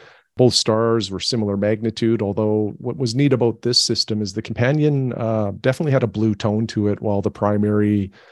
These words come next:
uh, was a, an, a very apparent white star. So I, I always love those color contrasts. It, you know, it's, it's one of the pretty aspects of these multi-star systems.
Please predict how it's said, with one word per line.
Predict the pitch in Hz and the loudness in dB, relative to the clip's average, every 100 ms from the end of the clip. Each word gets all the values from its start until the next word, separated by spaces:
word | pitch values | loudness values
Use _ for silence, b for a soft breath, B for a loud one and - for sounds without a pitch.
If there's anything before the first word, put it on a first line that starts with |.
| b - | b -8
uh, | 87 95 98 92 | -2 2 2 2
was | 90 98 92 95 | 0 0 0 0
a, | 95 90 87 | 0 0 -4
an, | 101 101 98 101 | -4 -4 -2 -2
a | 117 | -2
very | 120 151 139 | 2 4 4
apparent | - 123 113 98 | 0 -2 -2 -4
white | 95 92 90 85 | -6 -4 -2 0
star. | - 101 92 92 87 | 0 2 0 0 -2
So | - 101 95 | -2 -2 -2
I, | 90 98 - | -2 -4 -4
I | 117 | 2
always | 123 120 98 | 4 4 4
love | 110 | 2
those | 92 87 | 0 -4
color | - 104 104 | -2 -2 0
contrasts. | - 90 85 - 87 98 - - | -2 -4 -2 0 0 2 2 2
It, | - - - | 0 -4 -4
you | 113 | 0
know, | 92 87 85 - | 2 0 -4 -6
it's, | 107 - 110 | -4 -2 -2
it's | 127 107 - | -2 -2 2
one | 120 | 2
of | 110 | 2
the | 101 | 2
pretty | - 110 101 | 0 2 2
aspects | 101 - 95 92 - | 2 0 -2 -4 -4
of | 95 90 92 | -4 -6 -2
these | 101 90 | 0 2
multi-star | 95 95 92 85 - 87 | 0 2 2 2 0 0
systems. | - 107 - 95 90 - | 0 0 -2 -2 -2 -2